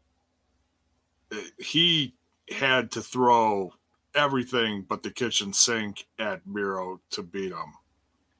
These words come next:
It was just phenomenal. <clears throat> I didn't catch how he beat him. It was like one of those things where I blinked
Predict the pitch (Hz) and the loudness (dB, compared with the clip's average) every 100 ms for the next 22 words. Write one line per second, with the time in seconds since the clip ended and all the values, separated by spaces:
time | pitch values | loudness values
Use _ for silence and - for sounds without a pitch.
0 | _ _ _ _ _ _ _ _ _ _ | _ _ _ _ _ _ _ _ _ _
1 | - 107 98 - - 107 - - _ _ | -8 -2 4 4 4 2 2 2 _ _
2 | _ _ _ - 127 110 104 92 87 82 | _ _ _ 2 4 6 4 2 -6 -12
3 | - _ - - - - - - - _ | -16 _ -20 -18 -14 -14 -14 -16 -20 _
4 | _ - - - - - - 139 - - | _ 8 10 8 6 6 4 4 -4 -10
5 | - 127 170 208 180 - 156 156 165 - | 0 8 10 10 8 4 6 8 6 4
6 | - - - _ _ _ _ _ _ _ | 4 4 2 _ _ _ _ _ _ _
7 | _ _ _ - 139 139 156 143 151 110 | _ _ _ 0 6 6 6 4 0 2
8 | 131 143 156 160 147 - - 131 127 127 | 2 4 4 2 -2 -8 0 2 4 2
9 | 120 127 131 123 117 - 131 127 123 117 | 2 2 2 4 4 2 2 -2 -4 0
10 | 117 113 107 98 _ _ _ _ _ _ | 2 2 0 -2 _ _ _ _ _ _
11 | _ 113 110 98 107 120 131 131 | _ -6 -6 -6 -4 -2 -4 -8